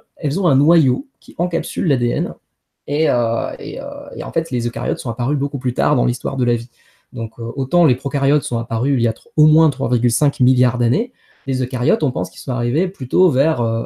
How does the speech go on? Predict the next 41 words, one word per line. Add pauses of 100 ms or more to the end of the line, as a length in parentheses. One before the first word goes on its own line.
un
milliard
d'années,
enfin,
il
y
a
un
milliard
d'années. (440)
Euh,
notamment, (320)
il
y
a
une, (320)
euh,
une
théorie
qui
s'appelle
l'endosymbiose, (180)
qui
a
été,
euh, (600)
qui
a
été,
euh, (1040)
proposée
par,
euh,
la
biologiste
Lynn
Margulis
dans
les
années
quatre-vingts.